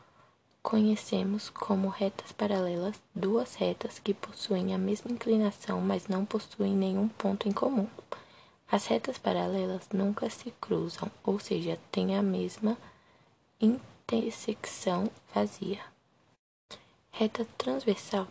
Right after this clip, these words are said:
tem um feixe de retas paralelas. Conhecemos como reta transversal a reta que corta as retas paralelas.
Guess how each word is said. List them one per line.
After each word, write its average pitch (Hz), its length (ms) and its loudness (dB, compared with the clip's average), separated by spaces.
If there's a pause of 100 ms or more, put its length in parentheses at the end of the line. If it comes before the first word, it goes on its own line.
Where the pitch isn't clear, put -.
(120)
tem 208 180 4
um 220 80 2
feixe 196 400 0
de 202 160 -4
retas 202 380 -2
paralelas. 196 840 -2
Conhecemos 202 800 0
como 185 280 0
reta 190 380 -2 (160)
transversal 220 720 0
a 202 60 -2
reta 190 340 -2
que - 160 -2
corta 190 500 -4 (460)
as 190 200 -2
retas 190 420 -2
paralelas. 208 680 -2